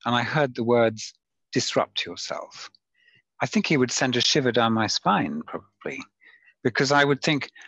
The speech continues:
"My goodness me, how can I disrupt myself? I'm responsible for fifty thousand lives, for safety critical stuff, for collecting the rent every week, for getting the repairs done ninety-nine percent of the time.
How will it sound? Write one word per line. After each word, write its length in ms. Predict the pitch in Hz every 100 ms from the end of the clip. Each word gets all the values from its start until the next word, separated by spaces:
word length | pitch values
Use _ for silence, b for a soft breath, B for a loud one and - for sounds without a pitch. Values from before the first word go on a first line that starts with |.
| B _ _
"My 140 | 139 131
goodness 420 | - 151 127 -
me, 280 | 185 143 90
how 180 | -
can 160 | 160 180
I 80 | 175
disrupt 400 | - - 185 - -
myself? 440 | 90 - 85 80
I'm 160 | 120 127
responsible 600 | 131 - 143 - - 131
for 440 | 123 - 131 123 - b b b -
fifty 320 | - - 131
thousand 420 | - 127 127 120 117
lives, 640 | 120 117 120 120 - -
for 400 | - 110 113 117
safety 440 | - - 127 - 123
critical 480 | - 120 - -
stuff, 540 | 123 - 127 120 - - b b b _
for 80 | -
collecting 520 | - 127 127 - 120
the 100 | 120
rent 300 | 120 120 117 -
every 240 | 120 127
week, 500 | 117 117 123 - - B B B B
for 100 | -
getting 280 | 135 123 117
the 100 | 120
repairs 460 | 120 - 131 120
done 280 | - 123 120
ninety-nine 540 | 120 113 - 117 113 110
percent 320 | - 113 104
of 80 | -
the 80 |
time. 540 | 117 - 117 113 113